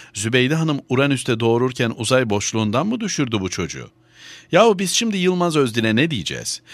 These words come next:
Yıllardır Atatürk'ün içtiği rakıyla övünüp duruyordu. ufo gören masum köylüden sonra rakı içen uzaylı hikayesine nasıl inandıracağız adamı? İşin yoksa senin atan bir uzaylıymış yavrum diye adamı ikna et şimdi. Lan yoksa...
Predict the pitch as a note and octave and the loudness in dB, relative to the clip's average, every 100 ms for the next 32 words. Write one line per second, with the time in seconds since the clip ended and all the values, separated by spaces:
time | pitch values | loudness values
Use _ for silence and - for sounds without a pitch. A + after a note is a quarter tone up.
0 | - - D3 D#3 F#3 G#3 E3 - A2+ C3 | -20 -2 2 4 2 0 -2 -2 -2 -2
1 | B2 B2+ C#3 C3+ - A2 - C3 C3 A2+ | -4 -4 -4 -4 -4 -2 -2 0 0 0
2 | - B2+ A#2+ A#2+ A2 A2+ C3+ D3 E3+ C3 | 0 0 0 0 0 0 -2 0 2 2
3 | D#2 B1+ _ - - - D3+ C#3 A#2+ A2 | 0 -10 _ -20 -12 0 0 2 0 2
4 | A2+ A2 F#2 E2+ G#2 G#2+ C3 B2+ A2+ G#2 | 2 0 -2 0 0 0 -4 -4 -2 -2
5 | G#2+ A2 A2 G#2+ G#2+ - - - A2 C3 | -2 -2 0 2 2 0 -16 0 2 2
6 | F3+ F3+ C#3+ C3 C3+ B2 B2 C3+ B2+ B2 | 0 -2 -2 -2 -2 0 0 -2 -2 0
7 | A2 G#2 G#2+ G2+ F2+ _ - G#2 A#2+ F#3 | 0 0 0 -2 -2 _ -6 -4 -2 -2
8 | D#3+ C#3 B2 G#2+ G2+ F2 E2+ E2 G2+ B2+ | -2 0 0 2 2 0 -4 -4 -4 -6
9 | - - _ C3 B2+ C3 B2+ C3+ - D#3 | -18 -20 _ -2 0 2 0 0 -2 -2
10 | - - - - C#3 D3+ B2+ C#3 C3+ C#3 | -4 -14 -6 0 0 0 0 0 0 -2
11 | C3 C3 C#3 E3 D3+ C3+ C#3 C#3 C3+ G#2+ | 0 2 2 2 2 2 4 2 2 0
12 | F2+ G#2 - G2+ A2+ C#3+ D#3+ E3 B2+ F#2 | 2 2 4 0 0 -2 0 0 0 -2
13 | - D2 A#2 _ _ _ _ _ - F2 | -6 -8 -12 _ _ _ _ _ -12 -8
14 | F2 F#2+ G2+ - A2 | -4 -4 -2 -2 -2